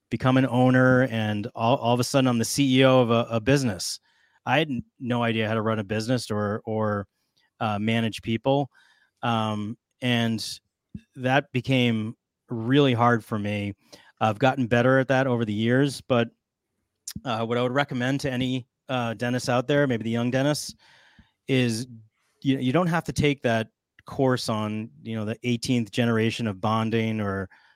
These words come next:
veneers. Take courses on people management, on public speaking, on case presentation, on practice management,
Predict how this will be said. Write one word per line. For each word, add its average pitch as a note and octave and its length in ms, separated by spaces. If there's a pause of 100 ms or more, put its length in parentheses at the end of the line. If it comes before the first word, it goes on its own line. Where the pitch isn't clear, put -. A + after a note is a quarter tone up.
(120)
veneers. A2+ 640
Take - 240
courses C#3 540
on A2 440 (840)
people C#3 260
management, G#2 760
on G#2 480
public C#3 300
speaking, G#2+ 680
on A2 380
case C#3 300
presentation, G#2+ 880
on G2+ 140
practice C3 420
management, G#2+ 640